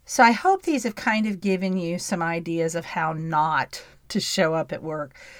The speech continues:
and become branded as unprofessional. What I know about being branded as an unprofessional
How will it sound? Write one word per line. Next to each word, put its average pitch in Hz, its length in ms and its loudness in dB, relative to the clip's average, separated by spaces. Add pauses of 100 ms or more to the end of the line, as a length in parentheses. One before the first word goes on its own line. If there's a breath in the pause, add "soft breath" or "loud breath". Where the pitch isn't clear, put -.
(220 loud breath)
and 175 240 0
become 190 480 0
branded 160 420 0
as 160 280 -6
unprofessional. 160 680 -6
What 170 160 2
I 202 140 4
know 208 300 4
about 180 420 2
being 170 300 -2
branded 165 440 -4
as 143 160 -6
an 151 100 -8
unprofessional 160 680 -6